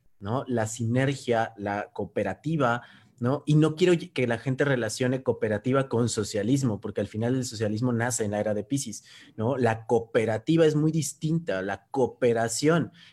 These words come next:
y que al final hasta la estructura capital se va a transformar, entonces va a ser un capitalismo comunal, va a ser bien raro,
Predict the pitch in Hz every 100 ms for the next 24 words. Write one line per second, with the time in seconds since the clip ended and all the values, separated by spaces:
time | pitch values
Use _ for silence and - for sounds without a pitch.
0 | - 139 143 147 143 151 151 180 196 -
1 | 139 123 - 123 - 170 - 117 113 143
2 | 139 123 120 - 120 - 123 143 123 104
3 | 117 113 123 - - _ _ - 135 131
4 | 143 151 151 - 117 - 117 117 113 123
5 | 135 147 139 135 - 123 107 107 113 117
6 | 117 - _ - 127 - 127 120 117 113
7 | 117 101